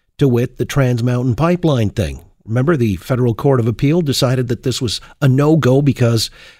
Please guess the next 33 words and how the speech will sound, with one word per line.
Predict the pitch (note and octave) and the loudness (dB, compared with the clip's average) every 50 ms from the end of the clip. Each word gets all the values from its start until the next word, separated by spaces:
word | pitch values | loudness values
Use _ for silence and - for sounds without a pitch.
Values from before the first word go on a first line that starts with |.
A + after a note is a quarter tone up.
| - - - | -12 -4 -2
proper | C#3+ C3+ - D#3 C#3 | 0 0 0 0 -2
consultation | - C#3+ D3 C#3 B2 - C3+ A#2 - C#3 D3 - - B2+ B2+ | 0 0 0 0 0 -2 -2 0 0 0 0 2 2 2 2
wasn't | C#3 C#3+ A#2 C3 B2+ G#2+ | 2 2 2 2 2 2
done | B2+ B2+ C#3 C3 | 2 2 2 0
with | B2+ B2+ | 0 0
the | C#3 C3 | 0 0
Indigenous | B2 C3 E3+ F3+ E3 C#3 C3+ B2 G#2+ - | 2 2 2 2 2 2 0 0 0 -2
groups. | - A#2 D#2+ C2+ - - - - - _ _ _ _ _ _ _ _ _ _ _ _ _ _ _ _ _ _ _ _ _ _ _ _ _ _ _ _ _ _ _ _ _ _ _ _ _ | -2 -4 -4 -4 -6 -8 -10 -10 -12 _ _ _ _ _ _ _ _ _ _ _ _ _ _ _ _ _ _ _ _ _ _ _ _ _ _ _ _ _ _ _ _ _ _ _ _ _
Well, | - G#2+ E3+ G#3 A3+ | -2 0 0 2 2
you | G#3+ F#3+ | 2 2
know, | G3+ G#3 G#3 F3+ D3+ | 2 0 0 -2 -4
Justin | - - D#3+ G3 G3+ - F3+ F3 | -2 -2 -2 -2 0 0 0 0
could | C#3 C3+ F3 G3 | 2 2 2 0
appeal | F3+ B2+ - F3 G#3+ A#3 G#3 E3+ F3+ G3 G3 - | 0 0 0 0 0 2 2 2 0 0 -2 -2
and | - C#3 B2+ B2+ A#2+ | 0 0 2 2 2
take | - D3+ E3 - | 2 0 0 0
it | D#3+ - | 0 0
to | E3 C#3+ | 0 0
the | D3 C#3 | 0 0
Supremes, | - - - - - F3+ F#3+ F#3 E3 D#3+ E3 D3+ B2 | -2 -6 -6 -2 0 2 2 4 4 2 2 0 -2
and, | - - A#2+ A2+ A#2 A#2+ G#2+ A#2+ | -4 -4 -2 0 0 0 0 0
uh, | A#2+ A#2 A#2 A#2 A2 - | 0 0 0 -2 -2 -2
that | B2+ C#3+ D#3+ | -2 -2 0
would | D3+ D#3 C3 A#2+ | 0 0 0 0
mean, | D3 D#3+ C#3+ B2 B2+ C#3+ C#3+ | 0 0 0 0 0 -2 -2
based | A#2 - - C3+ F3 F#3 - E3+ | -4 -2 -2 -2 -2 0 0 0
on | D#3 D3 | 0 0
this | C#3+ B2+ - | 0 -2 -2
seven | - D3 C#3 C#3+ B2+ | -2 -2 -2 -2 -2
to | G#2 F#2+ | -2 -2
two | - - D#3+ D#3 C3+ | -2 0 2 2 2
ruling | A#2 A#2 C#3 D3+ D3 C3 A2+ A2 F#2+ | 2 0 0 2 2 2 2 0 0
today, | - G2 F2+ D#2+ A#2+ D3+ D3 G2+ D2 D2+ E2 | 0 -2 0 0 2 2 2 2 0 -2 -4